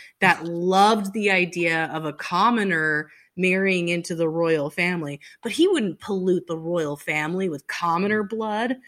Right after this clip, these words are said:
So he decided he would kill Danielle and then blame it on his political enemies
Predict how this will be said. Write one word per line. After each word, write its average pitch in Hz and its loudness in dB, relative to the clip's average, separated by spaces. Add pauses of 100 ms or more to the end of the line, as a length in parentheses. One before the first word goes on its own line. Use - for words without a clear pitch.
(200)
So 185 2
he 233 -4
decided 180 0
he 175 -6
would 151 -6
kill 320 0
Danielle 151 -4 (200)
and 190 0
then 160 -4
blame 196 0
it 170 0
on 165 -2
his 156 -6
political 160 -2
enemies 170 -2